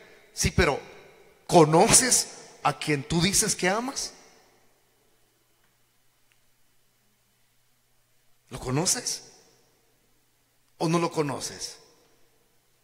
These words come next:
Por-, porque una persona, si conoce a Dios,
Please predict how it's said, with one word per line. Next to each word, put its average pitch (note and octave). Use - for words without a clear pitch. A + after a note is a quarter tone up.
Por-, C#3+
porque C3
una B3
persona, B3+
si -
conoce B3
a C4+
Dios, A3+